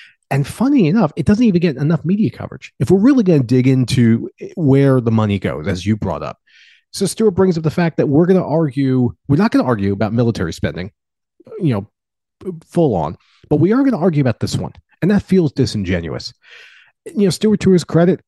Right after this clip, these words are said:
coming off the Daily Show, this has been one of the biggest causes he's fought for. You mentioned, you know, his presence fighting for people who, who fought for us, who were,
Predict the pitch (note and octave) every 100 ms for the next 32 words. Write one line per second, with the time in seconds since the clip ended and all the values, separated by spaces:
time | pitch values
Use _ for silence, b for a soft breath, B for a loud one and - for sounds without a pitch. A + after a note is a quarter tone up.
0 | - D3+ D#3+ D3+ - C3 C3+ C#3 - C#3+
1 | A#2+ C3 B2+ A#2+ G2 A2+ B2 A2+ G#2+ b
2 | b b _ - C3 C3 C#3 B2 A#2 A2+
3 | - A#2 A2 G2 F2 A2+ - G2+ F#2 -
4 | F#2 G#2 A2 A2 - G#2+ - C3 F#2 D#2
5 | - - G#2+ - A2 - - - A2+ G#2
6 | G#2 - G#2 G2+ - A2+ A2 G2+ D#2+ A#2
7 | G#2+ G#2+ F#2+ - A#2 - F#2+ A2+ C3+ C#3
8 | - - _ G#2 F#2+ - A2